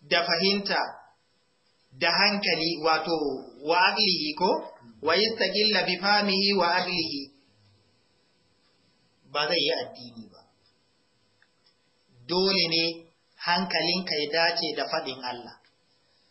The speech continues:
Fahimtarka ta dace da faɗin Allah!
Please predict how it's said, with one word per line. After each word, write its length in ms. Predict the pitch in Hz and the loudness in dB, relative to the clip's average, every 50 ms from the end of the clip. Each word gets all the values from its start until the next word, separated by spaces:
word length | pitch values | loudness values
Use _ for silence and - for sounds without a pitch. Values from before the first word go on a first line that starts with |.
| _ _ _ - | _ _ _ -2
Fahimtarka 640 | - 165 170 185 190 202 202 214 196 175 170 - 165 | 0 2 2 2 0 0 0 0 0 0 0 0 -2
ta 140 | 151 160 151 | -2 -2 -2
dace 420 | 147 160 170 175 180 175 - 196 175 160 | 2 4 4 4 4 2 0 0 -2 0
da 140 | 156 151 135 | -2 -4 -2
faɗin 340 | - 160 165 151 143 135 135 | -2 -2 -2 -2 -4 -6 -8
Allah! 360 | 127 120 120 120 113 - | -10 -12 -12 -14 -18 -20